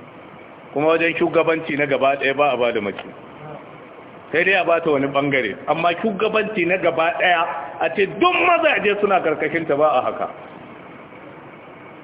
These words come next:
Kaga tsarin musulunci kenan, ba tsarin siyasan yanzu da ainihin tsarin zamananci da boko ba. Na, wannan kenan. Alaita iza hada,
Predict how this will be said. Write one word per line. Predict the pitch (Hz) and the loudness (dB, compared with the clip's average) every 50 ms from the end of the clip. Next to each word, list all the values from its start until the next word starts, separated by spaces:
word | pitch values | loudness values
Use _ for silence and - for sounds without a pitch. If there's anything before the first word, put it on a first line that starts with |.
| - | -4
Kaga | 135 147 156 175 170 | -2 0 2 2 2
tsarin | - 175 190 190 180 170 160 | 2 2 2 2 2 0 0
musulunci | 156 151 151 165 156 156 147 - 131 - - | -2 0 0 2 0 0 0 -2 -4 -4 -2
kenan, | 123 110 113 113 120 127 | -2 0 0 -2 0 4
ba | 143 156 156 151 | 4 4 4 4
tsarin | 160 185 208 214 214 208 202 196 208 - | 2 2 2 2 2 2 0 0 0 0
siyasan | 196 185 175 190 226 262 262 254 - 233 233 214 202 202 | 0 0 2 2 2 2 0 0 0 0 0 0 0 0
yanzu | 208 196 196 196 254 311 320 294 311 - - - - - - - - | 0 0 2 2 2 2 2 0 -2 -4 -6 -8 -8 -10 -10 -4 2
da | 160 180 196 | 2 4 4
ainihin | 208 214 214 220 214 220 226 220 214 | 4 2 2 2 0 0 0 -2 0
tsarin | - 214 233 220 220 220 214 202 190 165 156 | 0 2 2 4 4 2 2 2 0 0 2
zamananci | 214 240 247 262 247 233 240 233 233 220 226 - 233 226 | 2 2 4 2 2 2 2 2 0 0 0 -2 0 0
da | 185 160 | 0 2
boko | 147 151 135 - 127 104 | 2 2 2 2 0 0
ba. | 90 90 85 - - - - 131 131 175 208 - - - - - - - - - - - - - - - - - - - - - - - - - - - - - - - - | 0 0 -2 -4 -6 -12 -14 -12 -10 -8 -8 -8 -10 -12 -14 -18 -20 -20 -20 -20 -20 -20 -20 -20 -20 -20 -20 -20 -20 -20 -20 -20 -20 -20 -20 -20 -20 -20 -20 -20 -18 -6 -2
Na, | 151 165 165 151 123 101 - - - - - - - - - - - - - | 0 2 2 2 2 0 -2 -6 -8 -10 -12 -14 -14 -16 -16 -18 -18 -14 -4
wannan | 131 147 185 190 180 170 165 156 143 - | 0 2 2 2 4 2 0 0 2 2
kenan. | 147 131 110 101 95 87 - - - - - - - - - - | 0 0 0 0 -2 -2 -4 -6 -8 -8 -8 -10 -12 -10 -2 0
Alaita | 180 196 226 277 302 285 285 269 254 | 2 2 4 2 2 2 2 0 2
iza | 214 247 233 247 240 | 2 2 2 2 2
hada, | 233 226 202 - 277 311 302 294 254 262 233 | 2 2 2 2 2 2 2 4 4 2 2